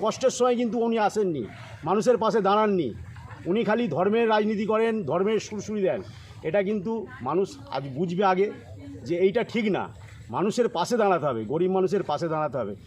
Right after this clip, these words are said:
আজ গরিব মানুষ খুব কষ্টের মধ্যে আছে, কোথাও এক কোমর জল, কোথাও এক হাঁটু জল, কোথাও এক দাবনা জল, কখনো ক-,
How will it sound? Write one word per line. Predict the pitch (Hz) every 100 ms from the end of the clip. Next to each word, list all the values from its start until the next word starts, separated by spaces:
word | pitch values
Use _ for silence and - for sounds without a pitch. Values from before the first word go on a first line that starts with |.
| - -
আজ | 151 151
গরিব | 165 185
মানুষ | 185 185 196 -
খুব | - 214 165
কষ্টের | 160 - 190
মধ্যে | 185 170 190
আছে, | 185 202 208 - - - -
কোথাও | 165 180 202
এক | 190 185
কোমর | 180 190 190
জল, | 196 196 190 - - -
কোথাও | 180 202
এক | 196 185 185
হাঁটু | 185 190
জল, | 190 190
কোথাও | 180 196
এক | 170 156
দাবনা | 185 190 190
জল, | 196 190
কখনো | 170 190 185
ক-, | -